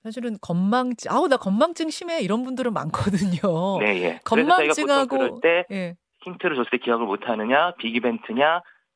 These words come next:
Speaker 2: 지속되느냐, 요 세 가지 포인트로
Speaker 1: 아.
Speaker 2: 판단을.
Speaker 1: 아, 건망증이냐, 아니면은 치매의 초기 전조 증상이냐의 차이는 바로 힌트, 힌트 줬는데도
Speaker 2: 네.
Speaker 1: 모른다. 이러거나,
Speaker 2: 네.
Speaker 1: 아니, 어떻게 그 사건을 몰라 하는 빅이벤트를 잊어버렸을 때는 당장 병원으로 가야 되는군요.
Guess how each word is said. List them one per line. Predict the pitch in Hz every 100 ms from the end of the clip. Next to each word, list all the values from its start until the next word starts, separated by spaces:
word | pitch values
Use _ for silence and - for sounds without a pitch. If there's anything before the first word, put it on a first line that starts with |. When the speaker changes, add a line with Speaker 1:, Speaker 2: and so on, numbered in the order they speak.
| _ _ - -
Speaker 2:
지속되느냐, | 123 127 120 113 113
요 | 190 -
세 |
가지 | 160 147 _
포인트로 | - 160 165
Speaker 1:
아. | 156 170 175
Speaker 2:
판단을. | - 240 208 _ -
Speaker 1:
아, | 170
건망증이냐, | 180 185 214 220 214 196 185 202 233
아니면은 | 226 175 180 185 190 196
치매의 | - - 370 339 311 311 311 302
초기 | - 403 381 359
전조 | 165 170 214
증상이냐의 | 202 196 180 175 165 156 156
차이는 | - 240 214 202 214
바로 | 160 196 233
힌트, | - 466 - 294 254 339
힌트 | 415 466
줬는데도 | 480 392 330 285
Speaker 2:
네. |
Speaker 1:
모른다. | 180 208 185 156 - _ _
이러거나, | 226 247 240 330
Speaker 2:
네. | - - - -
Speaker 1:
아니, | 320 392
어떻게 | 359 349 392
그 | -
사건을 | 415 480 415 392
몰라 | 247 247 262
하는 | 254
빅이벤트를 | 233 226 220 247 240 220 220 202
잊어버렸을 | 160 175 170 175
때는 | 214 233
당장 | - 220 277 330
병원으로 | 226 196 208 214
가야 | - 165
되는군요. | 160 156 143 151